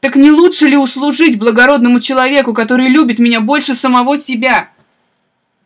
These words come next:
На расследование дела столь обольстительной и столь знатной дамы собрался чуть ли не весь Прата.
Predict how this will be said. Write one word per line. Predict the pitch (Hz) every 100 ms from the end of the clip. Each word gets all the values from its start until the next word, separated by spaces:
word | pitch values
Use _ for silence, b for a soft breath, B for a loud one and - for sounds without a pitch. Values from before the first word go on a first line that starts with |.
| _ _ _ _ -
На | 214 226
расследование | 240 - 311 311 277 277 277
дела | 247 285 302 269
столь | - 277 262
обольстительной | 226 233 233 - - 294 240 190 190
и | 202
столь | - 226 214
знатной | 214 254 247 233 208
дамы | 190 240 302 285 180 196 b b
собрался | - 226 240 277 277
чуть | 254 285
ли | 294
не | 277 277
весь | 285 294
Прата. | - 302 240 196 160 208